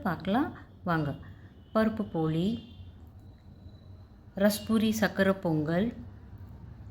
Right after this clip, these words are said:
கேரட் பாயசம், ஸ்வீட் இதெல்லாம். இப்போ சைட் டிஷ்ஷஸ் வந்து பொட்டேட்டோ ரோஸ்ட், கேபேஜ்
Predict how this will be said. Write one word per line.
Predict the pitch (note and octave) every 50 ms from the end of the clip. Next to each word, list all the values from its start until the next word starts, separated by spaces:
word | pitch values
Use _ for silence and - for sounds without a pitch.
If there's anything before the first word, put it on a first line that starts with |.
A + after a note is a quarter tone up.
| - - - - - - - - -
கேரட் | G#3 G3 G3 G3 G3+ G#3 G#3 - -
பாயசம், | E3+ E3 E3 E3 - - B3 C4+ - - -
ஸ்வீட் | - A3 G#3+ G3+ - - - - - E3+ F#3
இதெல்லாம். | D#3+ D#3+ C#3+ C3 C3+ - - - - - - - - - F#3+
இப்போ | - - D4 D4 -
சைட் | - G#3+ G#3 A3+ G#3 F#3+ E3+
டிஷ்ஷஸ் | F3 F3 - F#3 F3 - -
வந்து | E3 E3+ F#3+ A3+ - -
பொட்டேட்டோ | F#3 F3+ G3 G#3 G#3 - - A3 G#3 G3+ D#3+ D#3
ரோஸ்ட், | E3 D#3+ D3 C#3+ E3 G3 - - - - - - - - - - - - - - - - - - - - - - - - - - - - -
கேபேஜ் | G#3+ G3+ G3 G3 A3 G#3+ G#3+ A3